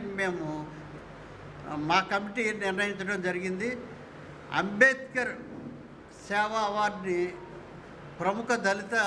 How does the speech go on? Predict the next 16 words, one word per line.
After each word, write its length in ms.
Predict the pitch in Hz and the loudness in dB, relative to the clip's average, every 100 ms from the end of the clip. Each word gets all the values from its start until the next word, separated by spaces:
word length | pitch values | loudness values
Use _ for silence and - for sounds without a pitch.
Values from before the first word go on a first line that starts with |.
| 196 190 185 - - - - 151 | 4 2 -4 -10 -16 -18 -14 -4
నాయకులు, 640 | 156 180 196 208 214 226 220 - - - 135 | 2 2 2 -4 -6 -6 -8 -12 -16 -16 -2
దళిత 260 | 165 185 - 185 | 0 0 -4 -4
సేన 220 | 202 190 | 0 2
అధ్యక్షులు 1040 | 185 175 165 135 185 190 196 214 220 214 - - - - - - - - - - - - - 156 | 4 4 2 0 0 0 -2 -4 -4 -8 -10 -12 -14 -14 -14 -14 -12 -14 -14 -14 -14 -14 -10 -2
మన 340 | 165 180 175 160 - 147 | 2 4 2 0 -6 0
డాక్టర్ 480 | 160 160 - 165 151 147 147 165 165 131 131 | 2 2 -4 -4 -4 -8 -6 -6 -6 -6 2
జేబీ 440 | 208 247 247 262 | 6 6 4 0
రాజు 400 | 214 185 202 185 220 | 0 2 2 2 4
గారు 160 | 190 143 - - - | 4 2 -10 -16 -8
హైదరాబాద్, 560 | 156 180 202 196 170 123 120 156 - 139 - - - - 151 | -4 0 0 2 0 -2 -8 -8 -6 -8 -10 -14 -16 -4 2
ఆయన్ని 580 | 180 196 190 185 180 185 - - - - - - - - - - - | 2 2 0 2 2 -2 -8 -14 -14 -14 -14 -14 -14 -14 -14 -14 -2
తెలంగాణ 480 | 170 202 226 240 240 233 | 2 2 4 4 4 0
ప్రభుత్వం 440 | 220 208 208 - 202 | -4 -8 -10 -8 -6
ఒక 380 | 190 185 160 170 | -6 -6 -4 -2
నెల 160 | 165 | 0
కిందటే 500 | 185 208 202 190 196 | 0 -4 -6 -2 2